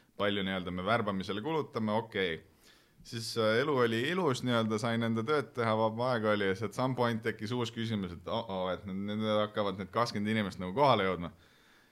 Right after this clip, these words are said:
Ja siis tekkis, äh, hakkasin mõtlema, et aga kuidas ma onboard in neid, eks ole. Et tavaliselt oligi see, et Karl läheb, istub uue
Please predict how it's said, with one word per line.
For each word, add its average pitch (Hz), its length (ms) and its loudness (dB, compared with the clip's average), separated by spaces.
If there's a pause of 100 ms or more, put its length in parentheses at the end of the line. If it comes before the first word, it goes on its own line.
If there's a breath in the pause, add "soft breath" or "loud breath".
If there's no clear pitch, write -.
(120 soft breath)
Ja - 120 -8
siis 117 160 -4
tekkis, 113 360 -2
äh, 104 280 4
hakkasin 113 280 -2
mõtlema, 117 400 0
et 92 160 -4
aga 98 80 0
kuidas 127 240 -2
ma 110 160 0
onboard 92 480 0
in 78 160 -6
neid, 76 240 -8
eks 80 160 -12
ole. 85 200 -4
Et 87 80 -16
tavaliselt 117 520 0
oligi 120 240 -2
see, 180 160 -2
et - 80 -6
Karl 131 320 2
läheb, 143 320 0
istub 127 320 -6
uue 131 160 2